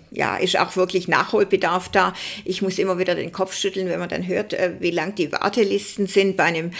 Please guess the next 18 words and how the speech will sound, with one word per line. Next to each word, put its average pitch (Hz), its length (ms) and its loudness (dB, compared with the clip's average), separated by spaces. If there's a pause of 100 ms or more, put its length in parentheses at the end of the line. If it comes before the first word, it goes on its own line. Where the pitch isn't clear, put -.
(280)
äh, - 120 2
Psychotherapeuten. 190 1120 4
Na, 190 260 0
ich 170 140 -4
denk, 170 340 -2
ähm, 156 280 -2
manchmal 175 360 0
sollten 170 340 0
die 156 120 0
Menschen 147 400 -2
wieder 143 300 -2
mehr 151 440 2 (120)
zusammen 151 580 0 (340)
machen. 135 460 2
Das - 160 -2
ist - 160 -4
ja 139 340 4
schon. 151 300 2